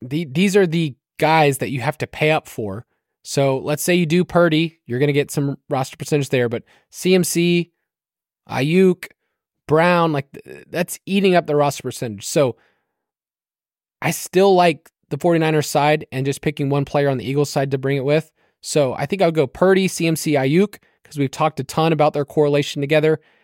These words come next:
and we might be talking about Ayuk a little bit later.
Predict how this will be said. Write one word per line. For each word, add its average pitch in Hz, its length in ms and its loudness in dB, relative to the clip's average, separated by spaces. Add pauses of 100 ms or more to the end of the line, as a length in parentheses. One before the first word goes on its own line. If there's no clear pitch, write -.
(240)
and 131 460 -4
we 147 120 -8
might 135 180 -4
be 135 80 -12
talking 139 260 -4
about 127 140 -4
Ayuk 131 240 -4
a 127 40 -8
little 127 140 -4
bit 117 140 -8
later. 175 300 0